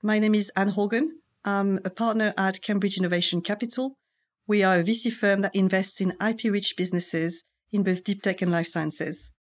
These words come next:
So perhaps to give you a little bit of background, I am an organic and medicinal chemist by training, and I did the usual P H D postdoc and then worked in a small company here in Cambridge,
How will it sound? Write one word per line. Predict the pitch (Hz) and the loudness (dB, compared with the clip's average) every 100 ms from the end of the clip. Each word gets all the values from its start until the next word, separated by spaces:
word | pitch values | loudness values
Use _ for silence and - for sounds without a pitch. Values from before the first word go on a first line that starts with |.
| _ _ - | _ _ -10
So | - - | -2 0
perhaps | 269 294 294 | 2 2 2
to | 226 | 2
give | 233 | 4
you | 247 | 6
a | |
little | 269 269 | 4 2
bit | 247 233 | 2 0
of | 214 | 0
background, | 202 208 233 240 277 277 - _ | 0 2 2 4 2 0 -8 _
I | 202 | 4
am | 208 208 208 190 | 6 4 4 2
an | 190 190 185 | 2 4 4
organic | 185 220 247 247 | 4 4 4 2
and | 190 | 2
medicinal | 180 185 - 196 | 2 0 0 0
chemist | 196 220 233 - - | 0 2 2 0 0
by | 208 | -2
training, | 208 180 175 190 254 - _ - | 0 0 0 0 -2 -4 _ -2
and | 190 | 2
I | 185 | 2
did | 180 185 | 2 2
the | 175 | 2
usual | 202 190 202 185 | 2 4 2 0
P | 185 170 | -2 -2
H | 160 - | -2 0
D | 208 | -2
postdoc | 202 196 190 196 190 - - | 2 0 2 2 0 -2 -6
and | 196 190 | -2 2
then | 180 | 2
worked | 185 185 - | 2 0 0
in | |
a | 180 | 0
small | - 226 220 | 0 0 0
company | 233 220 208 170 180 196 - | 0 0 0 0 2 -2 -4
here | - 185 180 | 0 2 2
in | 202 | 0
Cambridge, | 208 175 165 151 - - | 0 0 0 -2 -4 -8